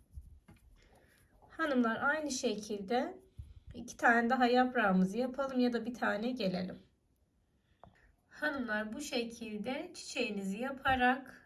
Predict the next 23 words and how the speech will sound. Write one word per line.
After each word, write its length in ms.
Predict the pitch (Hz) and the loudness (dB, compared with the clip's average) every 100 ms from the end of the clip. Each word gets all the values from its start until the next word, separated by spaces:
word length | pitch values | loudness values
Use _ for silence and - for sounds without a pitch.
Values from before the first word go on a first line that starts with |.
| _ | _
yazma 720 | 226 247 254 247 254 269 277 - | -2 6 6 6 0 -4 -4 -10
kenarlarına, 1000 | - 220 208 190 185 190 185 190 208 - - _ - - - _ _ _ - | -10 -4 2 4 6 4 4 2 0 -4 -12 _ -20 -20 -20 _ _ _ -14
e, 100 | - 214 | -2 2
yapabilirsiniz. 1300 | 202 202 240 254 277 285 254 233 214 190 185 185 190 | 2 2 2 0 2 -2 -2 -2 -2 -2 0 2 2
Bence 340 | 269 247 247 247 | 0 0 0 2
gayet 600 | 254 240 233 254 - - | 4 4 2 -4 -8 -8
güzel 360 | 247 240 233 | -2 -2 0
oldu. 320 | 190 180 262 | 0 0 -2
Çok 280 | 254 285 269 | -6 -6 -4
kalın 280 | - 254 269 | 0 0 0
olduğunu 480 | 254 233 214 233 233 | -2 -4 -4 -6 -8
düşünürseniz, 880 | - 262 247 247 - 226 277 311 - - - - _ | -8 -6 -2 -2 -4 -8 -8 -10 -14 -20 -20 -20 _
e, 260 | - 226 220 | -6 -2 2
ben 100 | 247 | 4
yedi 360 | 254 240 233 254 | 6 2 -2 -4
katlı 460 | - 214 214 196 190 | -2 -2 -2 -2 -2
iplen 460 | 254 - 285 285 | -2 -4 -2 -2
yaptım. 520 | 285 285 277 320 294 | -2 -4 -4 -10 -8
Beşe 340 | 277 269 - 254 | -4 -4 -2 -2
indirebilirsiniz 1000 | 254 247 226 233 247 240 233 - 208 214 | -2 -4 -2 -4 -4 -6 -6 -8 -8 -4
veya 380 | 247 226 247 240 | -2 0 -2 0
dörtte 520 | 240 190 226 269 330 - - - _ | -2 -2 -8 -8 -10 -18 -20 -20 _
indirebilirsiniz. 1600 | 294 269 226 240 269 240 214 214 240 233 226 - 196 247 - | -8 -4 -2 -2 -2 -4 -4 -4 -2 0 0 -4 -6 -6 -10